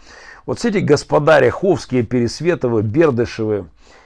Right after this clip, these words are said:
я хочу просто сказать вам, вы прозрачны насквозь. Ваше лукавство, лицемерие,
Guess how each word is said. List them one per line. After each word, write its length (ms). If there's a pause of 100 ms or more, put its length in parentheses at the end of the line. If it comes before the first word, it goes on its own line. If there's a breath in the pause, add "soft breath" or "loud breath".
(100)
я 120
хочу 260
просто 300
сказать 380
вам, 180
вы 100
прозрачны 720
насквозь. 640
Ваше 300
лукавство, 680
лицемерие, 760